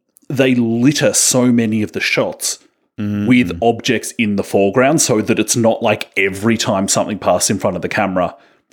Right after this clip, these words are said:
Speaker 1: that's a cut. It's just a part of the visual language of the film.
Speaker 2: Yep.
Speaker 1: Which is a choice that just makes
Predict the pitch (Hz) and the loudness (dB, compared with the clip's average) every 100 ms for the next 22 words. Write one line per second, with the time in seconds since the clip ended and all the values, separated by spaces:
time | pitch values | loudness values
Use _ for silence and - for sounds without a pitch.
0 | - 110 - - - 139 104 110 - 117 | -2 0 0 -4 -2 0 0 -2 -4 -2
1 | 123 107 - - - 98 95 - 95 92 | 2 2 0 -4 0 2 2 2 0 0
2 | - _ _ - 104 117 107 107 98 107 | -8 _ _ -6 0 2 2 2 2 0
3 | 104 - - - - 104 175 214 - _ | 0 -2 -4 -6 0 2 4 2 0 _
4 | _ - 104 92 - _ _ 135 117 - | _ -2 0 0 -4 _ _ -2 0 0
5 | - - _ _ _ _ 139 110 - 117 | -2 -4 _ _ _ _ -2 -2 -2 0
6 | 107 - - 104 107 98 | 0 -2 -4 -2 0 0